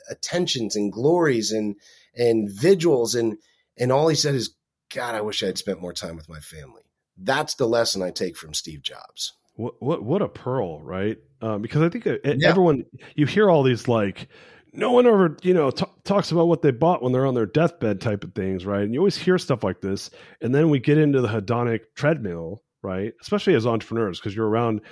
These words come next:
Speaker 2: there's a lot of, like, attaboys when you start doing well, or when you're not doing well, you, you know, at least in my bu-, book and in my his-, experience,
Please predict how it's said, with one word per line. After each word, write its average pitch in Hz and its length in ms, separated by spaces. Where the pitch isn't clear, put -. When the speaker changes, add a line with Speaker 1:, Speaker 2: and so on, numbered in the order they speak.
Speaker 2:
there's 117 160
a 131 60
lot 151 260
of, 160 80
like, 117 320
attaboys 104 800
when 110 160
you 104 80
start 98 240
doing 92 240
well, 98 400
or 143 320
when 120 140
you're 117 100
not 180 180
doing 107 220
well, 104 340
you, 113 140
you 135 100
know, 120 100
at 104 80
least 127 280
in 101 100
my 175 220
bu-, 98 300
book 104 360
and 101 140
in 98 80
my 143 200
his-, 101 220
experience, 98 580